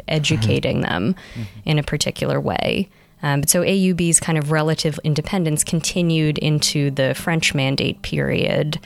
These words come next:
Speaker 1: And again, as its sort of mission changed, it became a very appealing place, not only for governments to send their,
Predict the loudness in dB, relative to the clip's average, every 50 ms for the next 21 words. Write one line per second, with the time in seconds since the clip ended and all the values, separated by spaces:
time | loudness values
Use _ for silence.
0 | -14 -20 -20 -18 -18 -20 -20 -20 -14 -6 -2 0 2 2 2 2 0 0 2 0
1 | 0 0 -2 -2 -2 -2 -2 0 0 0 2 2 2 2 2 2 2 2 2 2
2 | 2 2 2 2 2 2 2 0 -2 -2 -4 -4 -4 -2 -2 0 0 0 0 0
3 | 0 0 0 0 2 2 2 0 0 0 -2 -2 -4 -4 -4 -2 0 2 2 2
4 | 2 2 2 0 0 -2 -2 -2 0 0 2 2 2 2 2 2 0 0 0 0
5 | -2 -2 -4 -4 -6 -6 -2 -2 -2 0 0 0 0 0 0 0 0 -2 0 0
6 | -2 -2 -2 -2 -4 -4 -4 -6 -8 -6 -4 -2 0 0 0 0 0 0 0 -2